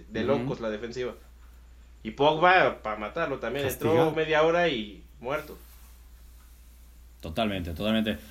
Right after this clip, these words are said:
Speaker 2: Saludos, Juanito Hernández, que dice que ya se tiene que ir a estudiar estos malditos exámenes. Santiago, ¿el dos dos fue justo? ¿Merecía ganarlo el Arsenal o el United? ¿O fue justo? Yo no pude ver el partido, les pregunto.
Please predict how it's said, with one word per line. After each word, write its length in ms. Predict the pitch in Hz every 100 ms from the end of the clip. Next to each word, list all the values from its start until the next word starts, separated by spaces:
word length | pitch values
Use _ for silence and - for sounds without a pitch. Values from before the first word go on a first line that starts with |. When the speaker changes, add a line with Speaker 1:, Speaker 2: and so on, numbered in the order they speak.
| -
Speaker 2:
Saludos, 380 | - 117 151 147
Juanito 340 | 123 127 135
Hernández, 280 | 123 135 135
que 80 | 110
dice 160 | 113 110
que 60 |
ya 60 | 110
se 80 | 107
tiene 200 | 113 107
que 80 |
ir 60 | 117
a 40 |
estudiar 420 | 101 98 90 101 101
estos 220 | 90 95
malditos 360 | 92 107 101 90
exámenes. 480 | - 113 117 127 - - - -
Santiago, 500 | - 107 107 143 139
¿el 80 | 139
dos 220 | 143 165
dos 240 | 143 139 -
fue 100 | 156
justo? 500 | 175 202 - 208 208
¿Merecía 280 | 147 131 160
ganarlo 260 | 156 156
el 80 | 151
Arsenal 380 | 165 202 214 202
o 60 | 127
el 100 | 98
United? 380 | 92 76 78 78 - - -
¿O 80 | 90
fue 140 | 110
justo? 240 | 101 85
Yo 120 | 92 156
no 120 | 156
pude 200 | 156 120
ver 100 | 110
el 60 |
partido, 360 | 90 80 82 76
les 100 | 80
pregunto. 400 | 98 98 92